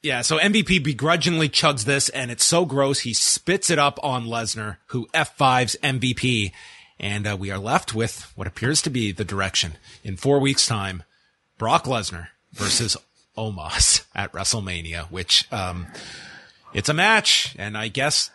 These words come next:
Speaker 2: the hope is that, dude, I, I can't fathom this dude taking, like, a, a belly-to-belly. Um, I guess he can take a German and hopefully an F five.
Speaker 1: Belly to belly, I'm curious. I,
Speaker 2: You,
Speaker 1: I, I,
Speaker 2: Omos going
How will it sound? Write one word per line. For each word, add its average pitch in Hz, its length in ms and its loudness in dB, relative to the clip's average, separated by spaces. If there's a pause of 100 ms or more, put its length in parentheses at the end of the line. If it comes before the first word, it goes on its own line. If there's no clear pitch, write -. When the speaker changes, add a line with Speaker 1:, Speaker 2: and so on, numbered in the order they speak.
(140)
Speaker 2:
the 131 160 -4
hope 139 280 0
is 143 160 0
that, 135 280 2 (1040)
dude, 165 240 2
I, 175 160 2 (140)
I 175 80 0
can't - 280 0
fathom 160 400 2
this 120 160 -2
dude 123 220 -2
taking, 120 400 -2
like, 107 260 -6
a, 98 440 -4 (240)
a 143 40 -4
belly-to-belly. 107 800 -2 (220)
Um, 92 460 -6
I 139 100 -4
guess 143 260 2
he 160 80 0
can 143 120 -4
take 143 180 0
a 123 60 -2
German 147 640 -2
and 127 180 0
hopefully 131 360 0
an 113 60 0
F 120 120 0
five. - 140 -2
Speaker 1:
Belly 381 260 2
to 135 80 0
belly, 120 420 4
I'm 101 140 2
curious. 110 520 2
I, 104 100 6
Speaker 2:
You, 113 180 2
Speaker 1:
I, - 300 2 (100)
I, - 40 -6
Speaker 2:
Omos 220 520 4
going 190 260 4